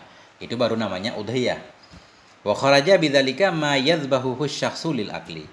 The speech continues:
Keluar dengan demikian, demikian takaruban ilallah, oleh ma yang menyembelih akannya ma oleh seseorang lil akli, kita nyembelih untuk makan, bukan kurban.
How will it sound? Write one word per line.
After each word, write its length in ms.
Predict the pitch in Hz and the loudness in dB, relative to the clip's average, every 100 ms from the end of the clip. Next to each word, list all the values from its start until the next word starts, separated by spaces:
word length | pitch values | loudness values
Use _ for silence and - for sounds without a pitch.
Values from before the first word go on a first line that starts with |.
| - - - _ | -20 -20 -20 _
Keluar 400 | 127 135 147 131 | 0 6 8 6
dengan 240 | 120 120 | 2 0
demikian, 720 | 113 107 101 - 95 107 139 | -2 -4 -6 -4 -2 -2 -4
demikian 400 | 104 101 - 104 | -6 -6 -4 -4
takaruban 640 | 90 98 104 98 92 95 87 | -2 -4 -2 -2 -2 -4 -4
ilallah, 480 | 87 82 107 196 - - - - | -4 -2 -2 -2 -6 -18 -20 -6
oleh 300 | 107 117 127 | 0 2 2
ma 240 | 196 214 | 2 2
yang 160 | 175 143 | 2 2
menyembelih 400 | 127 127 156 196 156 | 2 0 2 2 2
akannya 240 | 131 120 | 0 0
ma 160 | 120 104 | 0 -2
oleh 160 | 104 | -4
seseorang 480 | 98 101 107 143 170 | -4 -4 0 0 0
lil 160 | 127 113 | 0 -2
akli, 560 | 135 - 165 151 135 | -4 -4 -4 -4 -6
kita 240 | 123 - 110 | -10 -4 -4
nyembelih 480 | 104 95 104 139 101 | -4 -6 -4 -4 -6
untuk 160 | 85 | -8
makan, 480 | 98 104 107 90 82 | -8 -4 -4 -6 -8
bukan 260 | 73 - 80 | -12 -12 -12
kurban. 440 | 87 110 127 101 | -10 -4 -2 -2